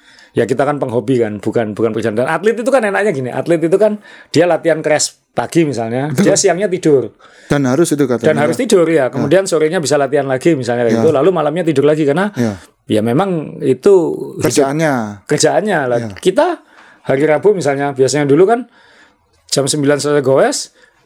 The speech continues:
Speaker 1: kantor, kerja sampai
Speaker 2: Ya.
Speaker 1: sore. Malamnya mungkin juga nggak bisa langsung istirahat
Speaker 2: Ya.
Speaker 1: total, meskipun kita berusaha tidur lebih cepat kayak gitu.
Speaker 2: Ya.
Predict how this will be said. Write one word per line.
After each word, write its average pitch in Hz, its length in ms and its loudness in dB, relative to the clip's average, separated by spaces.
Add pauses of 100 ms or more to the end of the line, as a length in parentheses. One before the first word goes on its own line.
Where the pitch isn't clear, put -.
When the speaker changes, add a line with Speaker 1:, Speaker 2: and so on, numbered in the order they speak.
(120)
Speaker 1:
kantor, 170 600 -2
kerja 190 500 0
sampai 147 240 -2
Speaker 2:
Ya. 113 60 2
Speaker 1:
sore. 160 320 4 (1080)
Malamnya 151 400 0
mungkin 165 560 0
juga 143 280 0
nggak 139 180 -2
bisa 135 160 0
langsung 143 680 -2
istirahat 143 520 0 (260)
Speaker 2:
Ya. 139 140 -2
Speaker 1:
total, 165 240 2
meskipun 156 340 -2
kita 151 180 0
berusaha 139 300 0
tidur 143 240 0
lebih 127 180 0
cepat 170 280 -2
kayak 135 160 -2
gitu. 127 180 -2
Speaker 2:
Ya. 117 280 -4